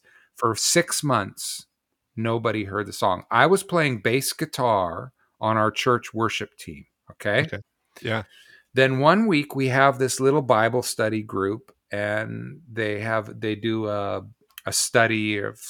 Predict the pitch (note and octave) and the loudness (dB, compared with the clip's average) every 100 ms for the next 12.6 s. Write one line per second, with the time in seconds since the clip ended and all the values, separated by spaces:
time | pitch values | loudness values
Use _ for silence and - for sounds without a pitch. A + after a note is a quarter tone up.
0 | - - A#2+ G#2+ G2+ G2 - G2 G2+ G2+ | -10 -6 -4 -4 -6 -8 -4 -4 -4 -8
1 | - G#2 G2+ - F#2+ G#2 F#2+ F#2+ - G#2 | -10 -8 -8 -10 -10 -6 -4 -6 -10 -12
2 | - A#2+ A#2+ A#2+ A#2 A2+ A2 _ - - | -12 -8 -4 -4 -4 -6 -8 _ -20 -20
3 | _ - - C#3 C#3 C#3+ B2+ A2+ - F3 | _ -12 -2 -2 -2 -4 -4 -2 -2 -4
4 | G3+ F#3 C#3+ C#3+ G#2+ - - C3+ B2+ C3 | -4 -2 -2 -4 -6 -8 4 8 8 4
5 | B2+ A2 G#2 A#2+ A#2+ A2+ F#2+ D#2+ - - | 0 -2 -2 -2 0 -2 -6 -10 -16 -12
6 | G2+ F#2+ - A2+ A2+ - G2 F2+ - G#2 | -12 -10 -6 -6 -6 -6 -8 -8 -8 -6
7 | G2 F2+ - - G2+ - G2+ G2 G#2 G#2 | -6 -6 -8 -6 -6 -2 -2 -2 -4 -10
8 | - G2 F#2 G2 - - - _ C3+ D3+ | -8 -8 -8 -12 -18 -20 -20 _ -2 -2
9 | C3 A2 G#2+ A2 - B2+ D3 F3 G3 B2+ | 2 0 0 -2 -6 -4 2 2 2 0
10 | A2 - _ _ _ _ _ _ _ _ | -2 -4 _ _ _ _ _ _ _ _
11 | A2+ A2+ C3+ E3 D#3 B2+ B2 - C#3 C#3 | -4 0 4 4 6 4 2 0 0 2
12 | C#3 C3 A2+ A2 G#2+ | 0 -4 -4 -4 -6